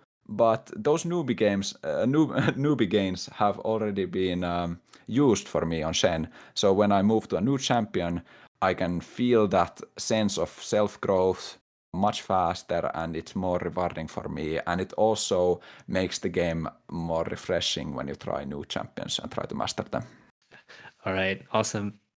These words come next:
Speaker 2: The, the very last question that I have for you is, what is the best Shen skin?
Speaker 1: Okay, okay, okay, okay. So,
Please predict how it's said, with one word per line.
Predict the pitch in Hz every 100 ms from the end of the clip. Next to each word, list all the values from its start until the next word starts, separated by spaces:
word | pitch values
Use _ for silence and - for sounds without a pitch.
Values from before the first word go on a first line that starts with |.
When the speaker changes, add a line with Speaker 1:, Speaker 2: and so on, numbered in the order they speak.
| _ _ _ _
Speaker 2:
The, | 131 131
the | 127 123
very | 113 147 165
last | 143 131 -
question | 135 - 117
that | 117
I | 113
have | 110 113
for | -
you | 110 107 104 104 _ _
is, | 113 98 95 - - _
what | - 113
is | 127 -
the |
best | 104 107 -
Shen | - 110 101
skin? | - - 104 - _ _ _ _ _ _ _ _ _
Speaker 1:
Okay, | 110 123 123 110
okay, | 101 110
okay, | 101 95
okay. | 87 - - -
So, | - 107 80